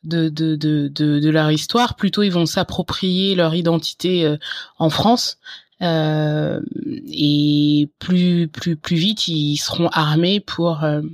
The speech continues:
pour aussi se, se, savoir gérer, euh, des situations, euh, de violence, euh, mentale et après, euh,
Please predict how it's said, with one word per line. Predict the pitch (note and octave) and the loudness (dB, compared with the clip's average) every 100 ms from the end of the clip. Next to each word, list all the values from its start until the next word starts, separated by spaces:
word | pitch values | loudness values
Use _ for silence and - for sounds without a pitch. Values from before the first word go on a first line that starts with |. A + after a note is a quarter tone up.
| - | -12
pour | - D#3 | -10 -4
aussi | D#3 D3 - G3 | -2 -2 -2 -2
se, | - - E3 D3 | -2 -4 -2 -2
se, | - - C3+ | -4 -6 -8
savoir | D3+ - E3 D#3+ D#3 | -6 -2 0 2 0
gérer, | E3 D3+ E3+ F#3 F3 | 0 0 2 2 2
euh, | D3 - - - - D#3+ | 0 -4 -16 -18 -16 -8
des | E3 | -6
situations, | - - E3 D3+ - F3+ F#3 F3+ | -4 -2 2 2 0 0 0 2
euh, | D#3 D3 C#3+ C#3+ C#3+ | 2 4 2 2 0
de | D3+ | 0
violence, | D3 D3+ D3+ F3+ - - - - _ _ _ | 2 2 2 2 -4 -8 -18 -20 _ _ _
euh, | - G1+ G1+ - C#3 C#3+ C#3+ C#3+ | -10 -8 -10 -14 -18 -20 -20 -8
mentale | C#3+ C#3+ C#3+ E3 E3+ G3 | -4 -4 -2 0 2 2
et | F3+ C#3+ C#3+ C#3 | 0 0 0 -2
après, | C3+ - D#3+ D#3+ | -2 -4 -2 0
euh, | D3+ C3+ | 2 0